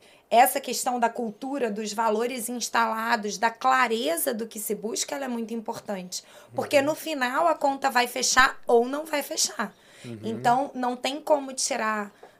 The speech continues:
Speaker 1: da, da contratação e da equipe se, que quer s-,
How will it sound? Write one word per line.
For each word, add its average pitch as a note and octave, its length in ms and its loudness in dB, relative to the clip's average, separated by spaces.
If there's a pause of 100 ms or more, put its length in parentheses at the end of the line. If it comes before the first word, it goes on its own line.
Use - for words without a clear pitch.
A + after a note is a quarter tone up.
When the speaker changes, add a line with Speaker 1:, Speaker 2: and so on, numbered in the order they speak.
(100)
Speaker 1:
da, G#3 380 6
da G3+ 200 4
contratação G#3+ 920 0
e G#3+ 40 -4
da G#3 120 0
equipe G#3 280 -6
se, - 220 -6 (280)
que A3+ 180 -8 (200)
quer B3 200 6
s-, - 240 -6